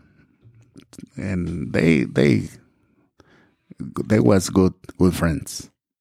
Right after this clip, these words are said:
and work together for a long time preaching. So he showed up, and she went, he went to the,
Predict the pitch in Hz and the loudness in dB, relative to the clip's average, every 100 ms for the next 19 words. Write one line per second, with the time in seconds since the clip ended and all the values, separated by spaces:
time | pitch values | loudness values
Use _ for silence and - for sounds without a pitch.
0 | _ _ - 85 85 95 - - - _ | _ _ -6 0 2 2 -2 -14 -16 _
1 | - 82 85 98 95 92 - - - - | -12 -2 2 4 2 0 -10 -20 -18 -12
2 | 69 90 107 95 101 87 76 _ _ _ | -2 2 2 2 0 0 -4 _ _ _
3 | 87 92 - - _ _ - - - - | -2 -2 -4 -12 _ _ -20 -20 -18 -16
4 | - - - - - 104 95 80 _ _ | -16 -18 -20 -12 0 2 2 0 _ _
5 | _ _ _ - 135 - 127 131 98 - | _ _ _ 0 2 4 4 2 0 -8
6 | - - _ _ _ _ _ _ _ _ | -14 -14 _ _ _ _ _ _ _ _
7 | _ - 104 104 101 87 - 143 170 175 | _ -4 0 2 0 -2 -4 -2 -2 -4
8 | - 110 160 180 175 185 - 160 135 123 | -6 0 2 4 4 2 2 0 2 2
9 | 107 87 | 2 -2